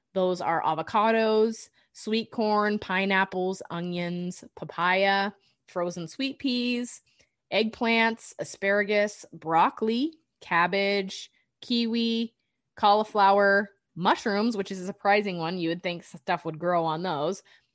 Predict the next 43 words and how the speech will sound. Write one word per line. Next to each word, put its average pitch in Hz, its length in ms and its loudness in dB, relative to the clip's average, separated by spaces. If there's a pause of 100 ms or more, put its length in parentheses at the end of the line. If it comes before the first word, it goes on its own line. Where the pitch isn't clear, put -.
(140)
honeydew, 247 640 2
and 196 180 -2
cantaloupe. 160 600 -4
So 208 180 -2
there 214 180 4
are 233 240 4
other 349 280 2
fruits 247 420 -4
that 185 100 -2
you 196 80 -10
can 170 160 -10
switch - 340 -10
out 226 300 0
for 175 180 -4
the 160 100 -8
dirty 214 380 -2
ones. 208 520 -4 (460)
There 226 200 0
are 208 200 2
options 185 500 0
for 180 160 -8
so 185 380 -4
many 175 260 -6
things 170 360 -8
out 135 240 -6
there. 113 220 -4
So 170 320 -4
I 196 80 -6
just 262 220 -8
want 294 220 -4
you 240 80 -6
guys 180 500 0
to - 120 -14
not 175 420 -6
feel 190 400 -4
overwhelmed 208 880 -2
and 175 240 -6
know 180 360 -4
that 170 580 0 (1200)
when 208 140 -6
you 208 80 -4
start 311 280 0
swi-, - 320 -4